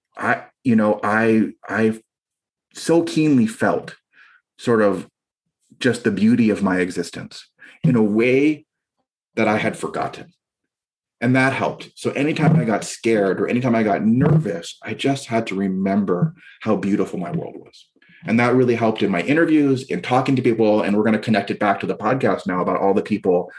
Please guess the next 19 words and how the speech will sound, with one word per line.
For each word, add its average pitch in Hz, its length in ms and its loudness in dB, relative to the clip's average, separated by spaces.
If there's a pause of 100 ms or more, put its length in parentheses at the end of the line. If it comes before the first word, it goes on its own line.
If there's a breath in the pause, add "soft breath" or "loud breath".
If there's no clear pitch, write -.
(160 loud breath)
who 113 80 0
had 104 120 0
faced 104 320 0
their 90 180 2
own 139 220 4
adversity, 87 760 -2 (240 loud breath)
how 104 180 0
kind 113 260 0
of 110 120 0
I 107 160 2
was, 101 360 0 (480 soft breath)
you 117 120 2
know, 101 320 2 (400 loud breath)
their 127 260 2
stories 123 880 0
sort 104 160 -2
of 95 80 0
really 110 280 2
helped 104 540 -4